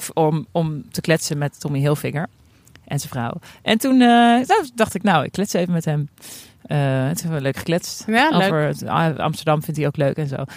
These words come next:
Speaker 1: En laatst, hij is ook horlogepartner van een merk waar ik ook Friend of the Brand mee ben. De laatste keer was dan in Genève bij een horloge, ehm,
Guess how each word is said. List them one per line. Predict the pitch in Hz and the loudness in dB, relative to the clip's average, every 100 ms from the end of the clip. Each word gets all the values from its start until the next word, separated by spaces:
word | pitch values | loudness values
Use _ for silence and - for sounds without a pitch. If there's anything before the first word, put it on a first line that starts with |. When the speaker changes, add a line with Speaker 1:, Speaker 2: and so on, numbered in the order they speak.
| - | -6
Speaker 1:
En | 190 185 | 0 2
laatst, | 220 247 | 2 2
hij | 196 196 | 2 2
is | |
ook | 196 170 | 2 2
horlogepartner | 180 185 208 185 170 156 160 143 | 4 6 4 2 2 2 0 -2
van | 151 | -2
een | 147 147 | -2 -2
merk | - 151 147 | -2 0 0
waar | 160 143 | 0 -2
ik | - | 0
ook | 151 | -4
Friend | - 160 151 | -2 -2 -2
of | |
the | 147 | -4
Brand | 135 151 160 | -4 -4 -4
mee | 143 | -6
ben. | 131 143 | -4 -4
De | 151 | -4
laatste | 151 - | -6 -6
keer | 156 | -8
was | 151 | -6
dan | 143 | -6
in | 156 | -6
Genève | 147 151 147 151 151 | -4 0 0 0 0
bij | 131 | 0
een | 139 139 - - - | 0 -2 -10 -20 -2
horloge, | 170 160 160 160 160 139 135 - | 4 6 6 4 2 0 0 -4
ehm, | 135 135 131 | -4 -4 -4